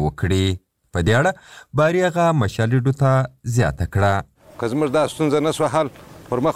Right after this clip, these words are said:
Speaker 2: باندې موږ د بلوچستان پر سطح باندې مرکزي انجمن تاجران انشاءالله دا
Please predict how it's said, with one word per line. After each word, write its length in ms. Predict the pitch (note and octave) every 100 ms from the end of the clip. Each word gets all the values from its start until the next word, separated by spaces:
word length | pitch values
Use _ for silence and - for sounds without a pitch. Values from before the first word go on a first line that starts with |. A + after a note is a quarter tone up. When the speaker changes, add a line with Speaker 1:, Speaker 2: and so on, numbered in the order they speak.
| C#3+
Speaker 2:
باندې 140 | C#3
موږ 100 | C#3+ C3
د 80 | C3
بلوچستان 340 | A#2 - D#3+
پر 100 | C3 C3+
سطح 200 | C3 C#3+
باندې 240 | C3+ C3 B2
مرکزي 300 | A#2+ B2 C3
انجمن 320 | C#3 B2 C3 A#2+
تاجران 340 | C3 A2 C#3+ C#3+ - - - B2+
انشاءالله 400 | C#3 C3 C3 C#3
دا 100 | B2